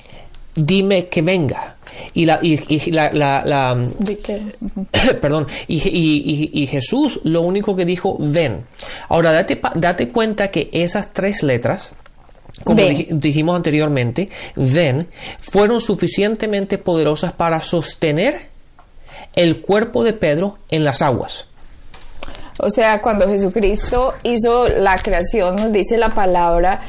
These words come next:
Speaker 2: que todo lo hizo con el poder de su palabra. Así que cuando Jesucristo dice, "Ven", está dándole el poder a las palabras que acaba de decir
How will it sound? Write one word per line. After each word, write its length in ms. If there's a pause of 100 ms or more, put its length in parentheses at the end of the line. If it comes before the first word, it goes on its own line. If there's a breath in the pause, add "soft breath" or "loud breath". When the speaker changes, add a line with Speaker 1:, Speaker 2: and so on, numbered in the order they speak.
(160 loud breath)
Speaker 2:
que 140
todo 360
lo 280
hizo 500
con 220
el 100
poder 680
de 180
su 180
palabra. 640 (240 loud breath)
Así 320
que 160
cuando 260
Jesucristo 640
dice, 540 (100)
"Ven", 760 (840 soft breath)
está 400
dándole 800
el 340 (140)
poder 720
a 140
las 260
palabras 800
que 100
acaba 640
de 300
decir 520